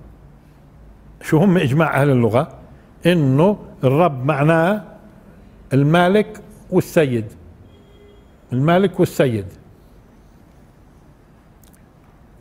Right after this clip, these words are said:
والحقيقة إنه ما فيش إشي اسمه إجماع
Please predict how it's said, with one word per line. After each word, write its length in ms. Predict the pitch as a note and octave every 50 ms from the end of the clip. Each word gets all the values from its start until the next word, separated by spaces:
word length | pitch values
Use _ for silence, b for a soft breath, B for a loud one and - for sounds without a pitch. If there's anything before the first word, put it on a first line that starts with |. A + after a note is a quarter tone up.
| - - A#2+
والحقيقة 920 | C3 E3 F#3 F3 C#3 - - - - - - G3 F3 - - - F#3 E3+ - - - - - - _ - - _ _ _ _ _ _ _ _ -
إنه 440 | D3 D#3+ D#3+ D3 D3+ D#3+ D#3 D3+ C#3+ - - - - - - - - - - - - _ _ -
ما 140 | B2 B2 D3+
فيش 260 | C#3 - G3+ - -
إشي 220 | C#3 - - - -
اسمه 300 | D3 - C#3 C#3+ C#3+ B2
إجماع 420 | A2 G#2+ B2 C#3+ D3+ E3+ F3+ -